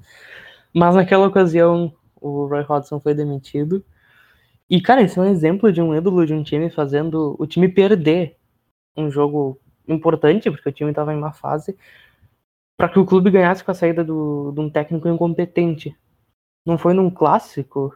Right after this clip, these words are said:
mas o contexto é diferente. O, o técnico seria demitido, mesmo não perdendo um clássico, coisa que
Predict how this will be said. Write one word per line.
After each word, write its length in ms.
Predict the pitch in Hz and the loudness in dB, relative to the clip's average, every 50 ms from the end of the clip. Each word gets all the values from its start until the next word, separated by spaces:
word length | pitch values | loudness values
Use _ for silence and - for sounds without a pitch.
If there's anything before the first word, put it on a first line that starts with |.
| _ _ _ | _ _ _
mas 140 | - 151 147 | -4 -4 -2
o 60 | 147 | 0
contexto 420 | 160 170 170 165 170 170 165 - 196 | 0 -2 0 0 -2 -2 -2 -4 -6
é 20 | |
diferente. 560 | 175 - - 196 185 185 190 180 180 - 147 | -6 -4 -2 0 0 0 0 -2 -4 -4 -6
O, 340 | 135 135 135 135 135 135 - | -4 -4 -4 -6 -6 -8 -8
o 140 | - 143 143 | -10 -10 -4
técnico 400 | - 139 139 - 180 185 180 - _ | -4 -4 -4 -2 -6 -8 -8 -10 _
seria 260 | - 180 165 170 180 | -4 -2 0 0 0
demitido, 800 | 185 175 165 151 147 151 - 156 147 147 139 - - 147 139 143 139 | -2 -2 -4 -6 -8 -6 -4 -2 -2 -2 -2 -2 -4 -4 -4 -4 -4
mesmo 480 | 139 143 151 160 156 170 160 147 147 - _ _ _ _ _ _ _ _ _ _ _ _ _ _ _ _ _ - | 0 0 0 2 2 0 -2 -2 -6 -8 _ _ _ _ _ _ _ _ _ _ _ _ _ _ _ _ _ -2
não 340 | 160 160 160 156 160 175 | 0 2 2 4 2 2
perdendo 480 | 170 175 165 160 156 156 156 156 156 151 | 4 2 2 4 4 2 2 2 0 0
um 80 | 151 147 | -2 0
clássico, 540 | - 147 143 147 147 - - - _ - | 0 0 0 0 -2 -6 -12 -20 _ -20
coisa 280 | - - 143 135 143 147 | -8 -6 -4 -2 -2 -2
que 320 | 147 - 160 160 165 165 | -2 -4 -4 -4 -6 -8